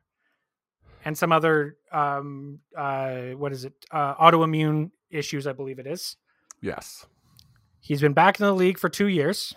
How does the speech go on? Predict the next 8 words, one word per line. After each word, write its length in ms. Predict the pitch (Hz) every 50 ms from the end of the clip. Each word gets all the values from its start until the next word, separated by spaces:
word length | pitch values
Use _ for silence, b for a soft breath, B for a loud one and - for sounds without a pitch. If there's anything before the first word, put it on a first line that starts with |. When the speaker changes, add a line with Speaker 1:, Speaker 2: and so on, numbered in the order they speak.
| b b b b b b b _ _ _ _ _ _ -
Speaker 2:
Yes. 600 | - 80 82 78 64 - - - - - - - _ _ _ _ _ _ _
Speaker 1:
Played 180 | - 156 160
a 80 | 151 143
hundred 320 | - 170 175 180 190 202
and 100 | 190 196
twenty-four 440 | - - 202 196 196 190 - 208 202
games 580 | 185 175 151 147 165 202 208 - - - - _ _ _ _ _ _ _ _ _ _ _ _ _ _ _ _ - - _ _ _ _ _ _ _ _ _ _ _ _ _ _ _ -
with, 240 | 156 147 147 -